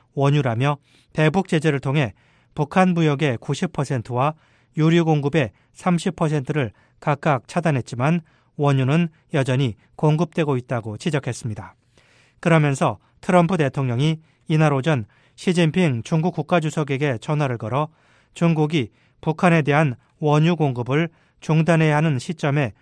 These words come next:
도달했다는 말을 했다고 전했습니다. 이어 중국이 지도력을 발휘해 줄 것을 촉구하면서 중국이 그렇게 하지 않으면 이 문제를 미국 스스로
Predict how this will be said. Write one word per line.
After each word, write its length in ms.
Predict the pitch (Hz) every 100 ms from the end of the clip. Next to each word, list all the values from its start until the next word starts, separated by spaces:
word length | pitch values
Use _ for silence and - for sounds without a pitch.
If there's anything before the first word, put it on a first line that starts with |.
| _ -
도달했다는 600 | 143 156 160 156 151 131
말을 380 | 110 123 147 151 _ _
했다고 460 | 170 - 156 123 110
전했습니다. 640 | - 135 120 123 101 98 - _ _ _ _ _ -
이어 300 | 160 151 104 _ _
중국이 560 | - 180 160 156 156 107 _
지도력을 640 | - 170 170 165 156 170 127
발휘해 340 | - 147 165
줄 140 | 160
것을 320 | 156 139 - 123
촉구하면서 680 | 160 - 123 101 98 147 143 _ _ _
중국이 560 | - 165 151 143 151 110 _ _
그렇게 360 | - 156 143 165
하지 200 | 156 147
않으면 420 | 113 107 135 170 _ _ -
이 140 | 165
문제를 540 | 127 127 117 110 147 160 _ _
미국 440 | 147 143 135 160 -
스스로 400 | 156 135 120